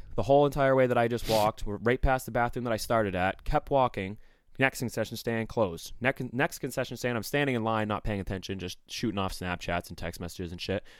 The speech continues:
And I look up, this one only sells pizza. I'm like, "Oh, fucking sweet. I don't want pizza.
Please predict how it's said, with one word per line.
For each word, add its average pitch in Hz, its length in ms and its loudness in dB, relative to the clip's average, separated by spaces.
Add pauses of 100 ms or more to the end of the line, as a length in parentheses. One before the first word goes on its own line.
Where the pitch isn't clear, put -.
(120)
And 127 80 4
I 147 40 2
look 151 180 0
up, 131 260 0
this 139 160 -2
one 165 100 -2
only 151 160 -2
sells 123 200 0
pizza. 104 340 -2
I'm 104 160 -14
like, 127 100 -8
"Oh, 147 140 2
fucking 135 360 -4
sweet. 143 320 -6 (380)
I - 80 4
don't 214 80 4
want 170 140 0
pizza. - 300 -2